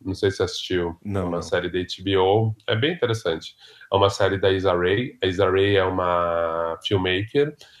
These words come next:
Speaker 1: Ela começou fazendo uma série no YouTube. É uma filmmaker negra americana.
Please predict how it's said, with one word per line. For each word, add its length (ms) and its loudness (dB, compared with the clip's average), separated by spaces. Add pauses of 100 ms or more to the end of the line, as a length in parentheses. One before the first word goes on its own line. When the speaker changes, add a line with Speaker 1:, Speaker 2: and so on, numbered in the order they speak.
(100)
Speaker 1:
Ela 180 6
começou 400 4
fazendo 260 4
uma 160 4
série 340 2
no 120 4
YouTube. 460 2
É 40 8
uma 160 4
filmmaker 560 2
negra 320 2
americana. 720 0